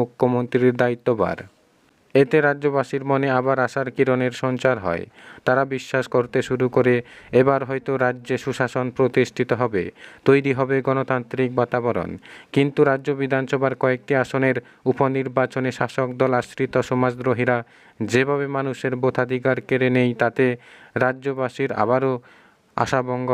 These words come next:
হলো। আপনার মুখ্যমন্ত্রিত্বের সময়েও সেই সমাজদ্রোহীরা আবার সক্রিয় হয়ে ওঠে। আপনার কথিত সুশাসন, অপরাধীদের ক্ষেত্রে জিরো টলারেন্স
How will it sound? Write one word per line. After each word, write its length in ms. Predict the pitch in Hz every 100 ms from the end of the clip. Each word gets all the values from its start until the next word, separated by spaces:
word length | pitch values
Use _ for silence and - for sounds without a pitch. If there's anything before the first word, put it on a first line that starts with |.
| 113
হলো। 180 | 113 90 - _ 120
আপনার 320 | 135 - 143 139 139
মুখ্যমন্ত্রিত্বের 920 | 131 139 135 131 127 131 131 - 127 120
সময়েও 480 | 135 131 127 127 127 123 - - _ -
সেই 200 | - 147 143
সমাজদ্রোহীরা 680 | - 143 139 131 131 120 131 117
আবার 200 | 110 131 123 -
সক্রিয় 380 | 131 - 127 127
হয়ে 180 | 123 123 120
ওঠে। 240 | - 98 90 - - - - 131
আপনার 300 | 135 147 139 -
কথিত 280 | 139 139 139 -
সুশাসন, 560 | 139 - 127 139 135 131 131 _ - -
অপরাধীদের 580 | 120 147 135 131 131 135 -
ক্ষেত্রে 440 | 135 - 143 135 131 127 - - 101 101
জিরো 220 | 127 139
টলারেন্স 560 | 139 127 123 127 127